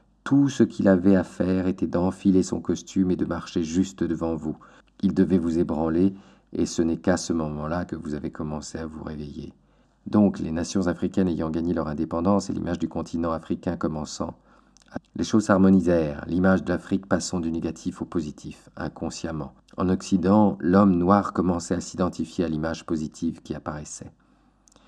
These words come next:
Et lorsqu'il vit que l'homme noir du continent africain prenait une assise, il se sentit empli du désir de prendre une assise aussi. La même image,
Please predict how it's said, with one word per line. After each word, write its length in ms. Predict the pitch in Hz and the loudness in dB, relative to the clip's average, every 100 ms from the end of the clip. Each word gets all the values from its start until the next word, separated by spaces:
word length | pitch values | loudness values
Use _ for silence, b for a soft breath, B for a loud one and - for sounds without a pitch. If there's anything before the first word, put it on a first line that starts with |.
| b b b - | b b b 2
Et 80 | |
lorsqu'il 380 | 101 131 - 147 | 4 4 0 -2
vit 180 | 147 165 | -2 0
que 100 | 101 | 0
l'homme 220 | 85 85 | 2 2
noir 240 | 90 104 90 | 4 4 2
du 80 | |
continent 400 | - 78 - - | -4 -10 -8 -6
africain 420 | 73 - 90 - 82 | -6 -6 -6 -4 -4
prenait 280 | - 78 | -6 -6
une 100 | 76 | -6
assise, 560 | 80 - - 117 85 - - b b b | -6 -4 4 4 4 -4 -16 b b b
il 140 | - - | -8 -4
se 100 | 85 | -2
sentit 640 | 90 85 - 101 90 82 B B | -2 -2 2 4 4 0 B B
empli 420 | - 87 85 110 107 | -2 -2 2 4 4
du 120 | 92 | 6
désir 580 | 90 98 98 95 101 82 | 10 10 10 6 4 2
de 80 | |
prendre 320 | 82 - 85 80 | -6 -4 -6 -4
une 100 | 80 | -6
assise 320 | 71 - 78 | -6 -6 -6
aussi. 380 | 71 - 78 - b b b | -6 -10 -14 -16 b b b
La 100 | - | 0
même 240 | 95 113 101 | 6 8 8
image, 580 | 101 95 90 80 71 - | 8 6 4 -2 -8 -12